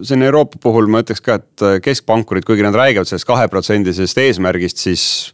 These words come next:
ma ei tea, kas nad päriselt ka seda mõtlevad. Et noh, kui, kui mõelda selle Euroopa nagu majanduse pikaajaliste hädade peale, siis mul kuskilt majandusteooriast on nagu meeles, et kui, kui ühes riigis on inflatsioon üsna kõrge, siis valuuta jaoks tähendab see pigem sellist nagu odavnemist, ehk siis see euro oleks,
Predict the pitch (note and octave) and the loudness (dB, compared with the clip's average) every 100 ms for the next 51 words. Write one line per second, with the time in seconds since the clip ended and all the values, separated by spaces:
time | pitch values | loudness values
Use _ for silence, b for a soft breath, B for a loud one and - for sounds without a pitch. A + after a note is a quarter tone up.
0 | - F#2 G2 F2+ D#2+ F2 F#2+ F#2 E2 D#2 | -6 -2 0 0 -2 -6 -4 -4 -4 -8
1 | D#2 D#2+ F2 - C2+ D2 - - F#2 - | -6 -4 -4 -6 -8 -8 -10 -6 -6 -2
2 | G2 - - G#2 C3 G2 F#2+ G2 F#2+ G2+ | -2 -2 0 2 2 0 -2 0 2 4
3 | B2 - - F#2 F#2 F#2 F#2+ F2 F#2 F#2 | 2 0 0 0 0 0 -2 0 0 0
4 | A#2 A#2 F#2 F#2+ B2+ B2 G#2 F#2+ F#2 - | 0 0 -2 -4 -2 0 2 2 0 0
5 | G#2 C3+ G2 F#2+ G2+ F#2+ F#2+ B B B | 0 0 -2 0 0 2 0 B B B
6 | B B - - F#2+ F2+ - G2+ G2+ F#2+ | B B -8 0 0 0 -2 0 2 2
7 | G#2 G#2 G2 B2 G#2 F#2+ A2 G#2+ G2+ - | -2 -2 0 0 0 0 2 2 0 0
8 | G#2+ G#2 G#2+ C3+ B2 F2+ F#2+ - - G2 | 0 2 2 4 2 0 -4 -10 -6 0
9 | F#2+ F#2 F#2 F#2 F#2 F#2 G2 F#2 G#2 G#2+ | 2 2 2 2 0 0 0 0 0 0
10 | G2 G2+ G2+ G2+ G2 C3+ B2 G2+ G2+ A#2 | 0 0 2 0 0 2 2 0 0 0
11 | C#3+ F#2 E2+ F2+ G2+ G2 A#2 - F#2 F#2 | 0 0 -2 -4 0 2 2 2 0 0
12 | - G2+ G2 F#2 F#2 F#2 G#2 G2 F2+ F#2 | -2 -2 -2 -4 -6 -4 -4 -2 -4 -4
13 | - F#2+ D3 D3 G2+ G2+ G2 - - G2+ | -4 0 2 2 2 0 -2 -4 -4 -4
14 | F#2 F2+ - - E2+ E2+ F2+ A#2+ G2+ F2+ | -2 -6 -6 -2 0 2 4 4 4 2
15 | F2 - | -2 -4